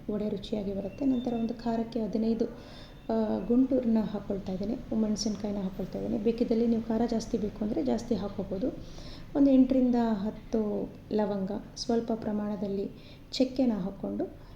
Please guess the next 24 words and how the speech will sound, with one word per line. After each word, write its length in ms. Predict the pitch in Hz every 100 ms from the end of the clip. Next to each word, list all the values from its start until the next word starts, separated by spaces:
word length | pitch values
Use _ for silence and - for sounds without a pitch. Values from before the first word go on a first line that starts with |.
| - -
ತರ್ತರಿಯಾಗಿ 640 | 302 294 349 269 214 208
ರುಬ್ಕೋಬೇಕು. 720 | 165 - - 190 180 - 330 - -
ಸ್ವಲ್ಪನೂ 560 | - 240 247 247 285 302
ನಾವು 280 | 233 226
ನೀರನ್ನು 440 | 220 214 220 208 202
ಹಾಕಬಾರ್ದು. 600 | 196 190 - 185 185 269
ನೋಡಿ, 600 | - - - - - 320
ಈ 200 | - 294
ಪ್ರಮಾಣದಲ್ಲಿ 580 | 294 233 220 220 214 208
ನಾವು 260 | 208 208
ತರ್ತರಿಯಾಗಿ 680 | 262 233 226 208 196 196 320
ರುಬ್ಕೋಬೇಕು. 680 | 247 - - 185 185 - 302 - - - - 233
ಆ 20 |
ರುಬ್ಬಿರುವಂತಹ, 960 | 233 220 294 302 262 226 233 233 233 - -
ಆ, 140 | 220 202
ಮಸಾಲೆಗೆ 600 | 202 190 233 214 202 202
ನಾವು 300 | 196 202 311 - - - -
ನೆನೆಸಿಟ್ಕೊಂಡಿದ್ವಲ್ಲ, 960 | 247 285 - 233 - 220 202 - 208 233 294 - - - - -
ಆ, 160 | 220 208
ತಣ್ಣಿ 400 | - 214 220 226
ಬೇಳೆ 300 | 214 208 214
ಮತ್ತು 420 | 208 196 208 196
ಕಡಲೆ 300 | 208 208 226
ಬೇಳೆನ, 400 | 202 196 196 262